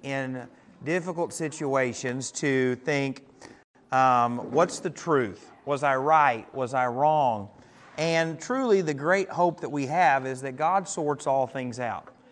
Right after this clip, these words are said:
that God knows all secret things, that God knows the intents of the heart.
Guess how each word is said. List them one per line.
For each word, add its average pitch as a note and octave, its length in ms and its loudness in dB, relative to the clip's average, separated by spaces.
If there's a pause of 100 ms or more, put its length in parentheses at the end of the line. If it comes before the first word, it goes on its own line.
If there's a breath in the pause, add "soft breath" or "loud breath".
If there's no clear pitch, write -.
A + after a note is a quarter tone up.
(240 soft breath)
that B2+ 100 -10
God D3+ 240 4
knows D#3 440 4
all D#3+ 340 2
secret - 480 -6
things, F3+ 460 -6
that A#2 80 -6
God C#3+ 260 2
knows D#3 400 0
the E3 120 -6
intents E3 500 -6
of C#3+ 180 -2
the B2+ 120 -2
heart. F3 540 4